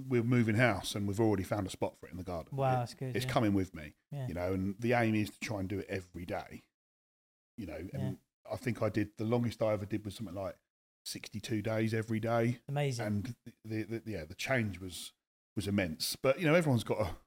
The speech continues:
Speaker 1: I'd like to think everyone's got a shower or access to a shower.
Speaker 2: Yeah, hopefully, yeah.
Speaker 1: You know, just stick it on cold, give it a go.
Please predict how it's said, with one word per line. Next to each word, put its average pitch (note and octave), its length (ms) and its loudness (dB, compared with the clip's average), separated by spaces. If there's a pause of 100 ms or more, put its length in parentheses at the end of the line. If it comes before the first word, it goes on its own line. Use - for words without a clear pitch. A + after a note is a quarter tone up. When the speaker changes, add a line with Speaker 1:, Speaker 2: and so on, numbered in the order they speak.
(100)
Speaker 1:
I'd - 140 -8
like B2+ 240 6
to - 100 -12
think A#2+ 260 0
everyone's F2 300 -6
got - 140 -16
a - 40 -8
shower E2+ 360 -6
or F#2 220 -6
access - 500 -8
to E2 140 -12
a E2 40 -12
shower. E3+ 220 -6
Speaker 2:
Yeah, D#3+ 140 2
hopefully, D3 520 0
yeah. D3+ 60 4
Speaker 1:
You D3 60 4
know, A2 240 6 (120)
just - 140 -8
stick - 180 -2
it - 60 -2
on A2+ 140 0
cold, A2+ 300 2
give D#3 120 -8
it - 60 -8
a - 20 -10
go. A2 260 0